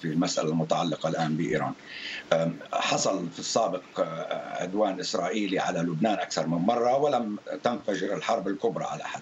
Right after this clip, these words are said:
تعبير السيد نصر الله. أه، حصل على غزة حروب متعددة واعتداءات متعددة، ولم تحصل، أه، الحروب الكبرى. تحصل اعتداءات متكررة إسرائيلية في سوريا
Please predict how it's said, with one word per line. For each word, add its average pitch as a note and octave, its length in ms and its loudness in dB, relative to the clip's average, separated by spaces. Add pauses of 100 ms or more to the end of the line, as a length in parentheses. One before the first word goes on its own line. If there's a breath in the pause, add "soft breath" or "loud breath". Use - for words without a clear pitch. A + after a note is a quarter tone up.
تعبير C#2+ 300 -4
السيد C#2+ 400 -4
نصر D2 240 -2
الله. C#2+ 160 0 (480 loud breath)
أه، E2+ 160 4
حصل G#2 580 2
على G2+ 280 2
غزة G#2+ 440 0
حروب G2 420 -2
متعددة F2+ 680 0
واعتداءات F2 760 0
متعددة، F2+ 560 0
ولم B2 220 2
تحصل، F#2+ 460 -2 (520 loud breath)
أه، F2+ 200 2
الحروب F2+ 360 0
الكبرى. D2 380 -2
تحصل A2+ 440 2
اعتداءات A#2+ 500 2
متكررة A#2+ 640 2
إسرائيلية G2 680 0
في F#2 200 0
سوريا G2+ 580 2